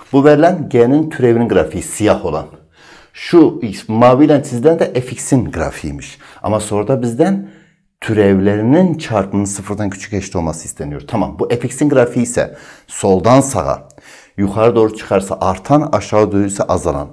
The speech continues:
Artan demek türevin sıfırdan büyük olduğu yerler, azalan demek türevin sıfırdan küçük olduğu yerler. Şu eksi dörde kadar mal azalmış. Bakın eksi dörde kadar F X'in türevi azalmış. Yani türevi negatif. Eksi dörtten sıfıra kadar artı.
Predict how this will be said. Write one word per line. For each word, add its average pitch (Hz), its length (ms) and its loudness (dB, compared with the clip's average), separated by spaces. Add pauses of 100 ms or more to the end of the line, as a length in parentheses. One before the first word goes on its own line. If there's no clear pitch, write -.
Artan 101 400 0
demek 107 300 -2
türevin 95 280 -2
sıfırdan 90 540 -6
büyük 98 240 -2
olduğu 117 220 0
yerler, 139 380 2
azalan 107 360 0
demek 123 260 -2
türevin 101 240 0
sıfırdan 101 400 -10
küçük 98 220 -10
olduğu 82 220 -4
yerler. 69 300 -4 (400)
Şu - 220 -6
eksi 135 280 0
dörde 135 300 4
kadar 135 220 2
mal 127 240 2
azalmış. 85 580 -2 (160)
Bakın 98 260 -6
eksi - 240 -12
dörde 95 240 -6
kadar 95 260 -4
F - 180 -10
X'in 98 280 -10
türevi 80 240 -10
azalmış. 78 560 -6
Yani 95 260 -4
türevi 104 460 -4 (360)
negatif. 95 380 -2 (720)
Eksi 123 320 0
dörtten 147 280 2
sıfıra 131 440 -2
kadar 117 340 2 (400)
artı. 98 460 0